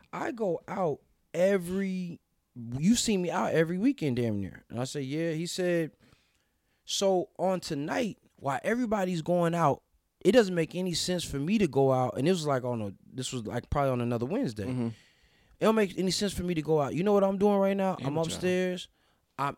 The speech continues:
Speaker 1: no, I'm planning. Twenty twenty, I've already done my financial accounts. My taxes and shit are done. Um, I had my first two quarters, my financial planning, as well as, like, I forgot what he was doing for business.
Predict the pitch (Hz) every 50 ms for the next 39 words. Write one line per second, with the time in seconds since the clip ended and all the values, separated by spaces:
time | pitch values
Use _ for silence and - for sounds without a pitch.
0 | _ - 113 117 143 170 180 131 104 - - 139 - - - - - 170 180 156
1 | 120 104 95 92 - _ _ _ _ _ - - 170 180 185 175 - 196 196 196
2 | 190 175 - 139 139 147 143 135 120 127 123 117 113 113 - 131 123 135 156 170
3 | 170 - 165 165 160 - - 170 165 160 - - - _ _ _ - 117 113 -
4 | - 165 165 160 - - 156 151 156 156 - - 165 156 156 156 143 156 165 165
5 | 165 160 160 160 160 _ - - - - - _ - 135 139 139 135 135 131 127
6 | 123 123 120 117 - _ - _ - 123 135 147 156 147 143 139 135 - - 156
7 | 160 156 - - - - 180 175 - - 180 175 175 175 160 160 160 151 143 -
8 | - _ _ - 135 139 139 127 - _ _ - - 147 143 143 156 170 175 -
9 | - 170 - - 185 175 175 175 175 170 165 - - - 131 131 127 135 147 143
10 | 143 139 139 131 131 127 113 110 123 120 123 120 110 _ _ - - 120 117 120
11 | 120 117 110 107 107 101 113 113 107 - 98 110 131 123 113 113 110